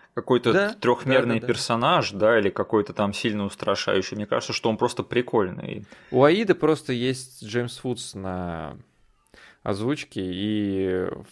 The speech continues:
Speaker 2: все мемные
Speaker 1: <laughs>
Speaker 2: моменты, они как бы, не знаю, затмили вот этих вот ребят, если просто ставить их и сравнивать, э, один к одному, потому что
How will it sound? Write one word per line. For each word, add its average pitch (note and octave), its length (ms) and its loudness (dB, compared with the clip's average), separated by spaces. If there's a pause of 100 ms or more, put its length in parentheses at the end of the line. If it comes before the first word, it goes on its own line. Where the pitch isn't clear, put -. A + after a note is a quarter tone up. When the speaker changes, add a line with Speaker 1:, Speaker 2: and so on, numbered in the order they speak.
(160)
Speaker 2:
все - 300 -2
мемные A2 460 0
Speaker 1:
<laughs> G2 40 0
Speaker 2:
моменты, G#2+ 560 -4
они G#2 160 -4
как G2+ 200 -6
бы, G2+ 160 0
не G2+ 120 -4
знаю, G2 300 -2
затмили G#2 720 -2 (120)
вот A2+ 300 0
этих A#2 320 2
вот F#2+ 140 -4
ребят, G2 420 -2
если G#2 220 0
просто G#2+ 320 -4
ставить G#2 460 -4
их - 220 -12
и G2 140 -8
сравнивать, G2 760 -4
э, - 40 -10
один G#2 400 -6
к - 80 -16
одному, G#2 480 -6
потому G#2+ 260 -6
что G2+ 280 -2